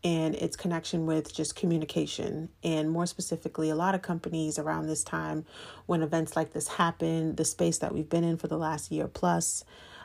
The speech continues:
um, a lot of companies are, um, almost programmed in some degree to formulate and articulate responses firm-wide, group-specific, industry-wide,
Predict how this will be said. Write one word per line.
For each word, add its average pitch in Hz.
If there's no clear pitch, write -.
um, 156
a 170
lot 190
of 190
companies 160
are, 151
um, -
almost 170
programmed 156
in 151
some 151
degree 151
to 160
formulate 180
and 151
articulate 156
responses 151
firm-wide, 156
group-specific, 160
industry-wide, 156